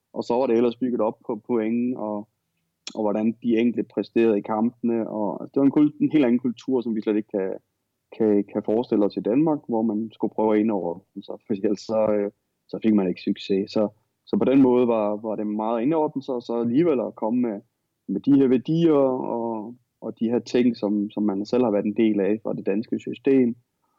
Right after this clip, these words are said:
Og så gik det jo også hen og blev en, en kæmpe succes, og, og, og, og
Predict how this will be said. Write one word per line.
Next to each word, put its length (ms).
Og 100
så 140
gik 200
det 60
jo 120
også 200
hen 120
og 100
blev 160
en, 180
en 100
kæmpe 240
succes, 500
og, 320
og, 280
og, 380
og 140